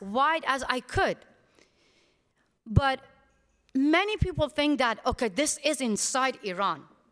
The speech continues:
So I left Iran. When I came to the West, the darkness came with me, even in the West.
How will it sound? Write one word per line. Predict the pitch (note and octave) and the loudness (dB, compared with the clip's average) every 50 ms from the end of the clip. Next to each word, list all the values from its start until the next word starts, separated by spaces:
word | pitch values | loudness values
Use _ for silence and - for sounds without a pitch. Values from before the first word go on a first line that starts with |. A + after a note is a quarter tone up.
| _ _ _ | _ _ _
So | - - - - | -10 -6 -4 -2
I | - B3 B3+ | -2 -2 -2
left | C4+ B3+ C#4+ F4+ G4+ F#4+ - - - - _ _ _ | 0 0 0 0 0 -2 -6 -12 -18 -20 _ _ _
Iran. | - A#3 A3 G3 A3 C4+ C4 G#3+ F3 F3 G#3+ A#3 - _ _ _ _ _ _ _ _ _ _ _ _ _ _ _ - - | -2 -2 0 2 2 2 2 2 0 -2 -4 -8 -12 _ _ _ _ _ _ _ _ _ _ _ _ _ _ _ -18 -10
When | - G#3 A#3 A#3+ | -6 -4 -2 0
I | B3 A#3+ | 0 -2
came | A#3 - - D#4 D#4 D4 | -2 -2 0 0 2 0
to | - C#4 | 0 0
the | A3 A#3+ A3 | -2 -2 0
West, | G#3 G#3 G#3+ C4+ E4 - - - - - _ _ _ _ _ _ _ _ _ _ _ _ _ - | 0 0 0 2 0 -2 -4 -6 -8 -16 _ _ _ _ _ _ _ _ _ _ _ _ _ -8
the | C4 | -8
darkness | B3 G#3+ - E4+ G4 A#4 A#4+ - - C4 F#3 D#3+ D#3+ - - - - - _ _ _ _ _ _ _ _ _ _ _ _ _ | -6 -2 0 2 2 2 0 -2 -6 -6 -6 -4 -4 -6 -6 -8 -10 -16 _ _ _ _ _ _ _ _ _ _ _ _ _
came | - - G4 A#4 A#4 F4 | -4 -2 0 0 0 0
with | A3+ F#3+ - - - | -2 -2 -4 -8 -10
me, | E3 D3+ D3+ F3 D#3+ _ _ _ _ _ _ _ - | -10 -10 -10 -10 -14 _ _ _ _ _ _ _ -2
even | D#4 D#4+ D#4+ E4+ F#4 F#4 E4+ | -2 0 0 2 0 0 0
in | - D4+ D#4+ D#4 D4 | 0 0 2 2 2
the | D4+ D4 | 0 0
West. | C4 D#4 G4 F#4+ - - - - - - - | 0 0 0 0 0 -2 -2 -4 -6 -8 -14